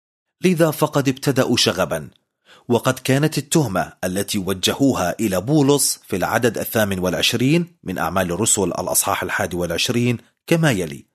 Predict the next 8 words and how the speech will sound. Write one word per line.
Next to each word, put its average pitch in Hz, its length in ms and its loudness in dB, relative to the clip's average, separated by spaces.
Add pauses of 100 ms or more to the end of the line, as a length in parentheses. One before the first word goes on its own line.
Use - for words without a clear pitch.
(680)
"يا 139 260 2
أيها 180 340 2
الرجال 143 520 2
الإسرائيليون، 143 1080 -2 (640)
أعينوا." 120 540 -2 (600)
هذا 160 320 2
هو 180 240 4
الرجل، 123 500 0